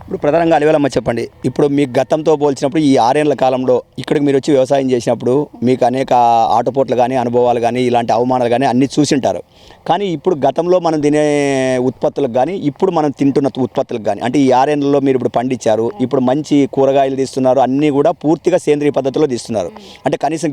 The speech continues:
గడ్డి మందు కూడా కొట్టకుండా పూర్తిగా మీరు వ్యవసాయం చేస్తున్నారు.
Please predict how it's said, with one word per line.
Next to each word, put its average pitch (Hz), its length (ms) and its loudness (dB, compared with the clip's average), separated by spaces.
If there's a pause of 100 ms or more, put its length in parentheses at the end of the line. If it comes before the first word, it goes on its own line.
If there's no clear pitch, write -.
గడ్డి 143 160 -2
మందు 151 220 -2
కూడా 165 320 2 (240)
కొట్టకుండా 151 600 0 (460)
పూర్తిగా 180 340 2
మీరు 143 520 2
వ్యవసాయం 139 480 0
చేస్తున్నారు. 101 360 -6